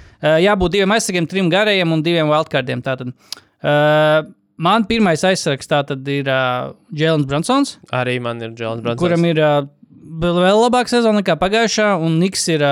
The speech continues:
Speaker 1: piektie šobrīd austrumos, un, um, es, man bija grū-, man grūti aptvert, ka Bransons met, jā, gan iz divdesmit seši. Principā viņš met to pašu, ko Maksijs met, ka pat ja tā nešķiet, tā kā,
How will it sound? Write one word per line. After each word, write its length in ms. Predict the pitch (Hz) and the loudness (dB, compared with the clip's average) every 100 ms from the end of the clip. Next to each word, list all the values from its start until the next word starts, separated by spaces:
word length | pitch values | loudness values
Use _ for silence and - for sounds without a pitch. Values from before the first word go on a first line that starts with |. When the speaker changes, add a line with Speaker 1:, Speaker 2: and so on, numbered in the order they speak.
| 139 135 | 2 0
Speaker 1:
piektie 340 | 175 165 147 135 | -4 -2 -4 -4
šobrīd 260 | 151 143 | -4 0
austrumos, 520 | 151 185 185 170 147 - | -2 -2 -4 -2 -4 -4
un, 180 | 143 139 | -6 -4
um, 640 | 139 139 139 143 143 139 | -6 -8 -10 -14 -16 -14
es, 100 | 143 - | -14 -4
man 180 | 185 185 | 2 2
bija 200 | 196 185 | 2 0
grū-, 160 | 160 190 | -2 0
man 180 | 190 180 | 0 0
grūti 400 | 180 214 214 160 | 0 0 0 0
aptvert, 320 | 170 - 151 139 | 0 -2 -6 -6
ka 140 | 139 | -8
Bransons 540 | 135 156 190 143 131 139 | -2 0 0 -6 -8 -6
met, 220 | 151 - | -6 -4
jā, 100 | 147 | -4
gan 120 | 139 139 | -2 -6
iz 120 | 135 | -6
divdesmit 160 | 127 | -6
seši. 180 | 151 160 | -6 -4
Principā 280 | 226 247 - | -4 -2 -2
viņš 120 | 147 156 | -2 -2
met 280 | 170 - - _ | -2 -4 -16 _
to 140 | _ 147 | _ -2
pašu, 280 | 156 165 151 | 0 0 -2
ko 80 | |
Maksijs 400 | 139 - 175 135 | -2 -2 -4 -4
met, 180 | 139 156 - | -6 -6 -10
ka 100 | 151 | -6
pat 200 | - 175 | -2 -2
ja 80 | 160 | 0
tā 120 | 147 | 0
nešķiet, 420 | 151 175 - 139 - _ | 0 -2 -4 -8 -8 _
tā 100 | 139 | -16
kā, 220 | 139 135 | -8 -6